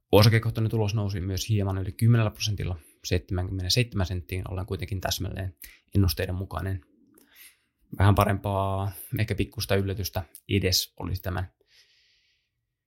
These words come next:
tämän hypen keskellä kyllä varmasti toivonut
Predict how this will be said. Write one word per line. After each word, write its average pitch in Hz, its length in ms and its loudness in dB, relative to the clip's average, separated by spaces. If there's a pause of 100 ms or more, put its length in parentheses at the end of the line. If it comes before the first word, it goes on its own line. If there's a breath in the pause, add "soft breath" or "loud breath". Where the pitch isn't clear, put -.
(300)
tämän 113 260 12
hypen 120 300 6
keskellä 104 420 0
kyllä 107 240 -2
varmasti 98 340 -2
toivonut 95 460 -2